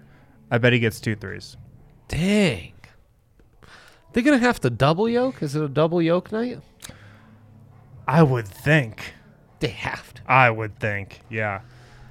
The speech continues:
Speaker 1: But
Speaker 2: Is
Speaker 1: he
Speaker 2: that
Speaker 1: can
Speaker 2: not
Speaker 1: still get
Speaker 2: working out as well for the Nuggets as it was in years past?
Speaker 1: Well, what happens is the Nuggets will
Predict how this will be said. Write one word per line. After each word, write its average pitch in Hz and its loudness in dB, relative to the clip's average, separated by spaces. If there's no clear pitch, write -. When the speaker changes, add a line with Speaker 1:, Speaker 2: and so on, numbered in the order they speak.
Speaker 1:
But 156 8
Speaker 2:
Is 247 0
Speaker 1:
he 190 8
Speaker 2:
that 381 6
Speaker 1:
can 202 8
Speaker 2:
not 320 6
Speaker 1:
still 170 8
get 139 10
Speaker 2:
working 202 0
out 156 -2
as 208 0
well 208 4
for 233 0
the 214 2
Nuggets 190 0
as 185 4
it 165 2
was 127 4
in 135 0
years 127 2
past? 131 -4
Speaker 1:
Well, 254 10
what 202 6
happens 190 6
is 160 2
the 151 4
Nuggets 165 6
will 156 4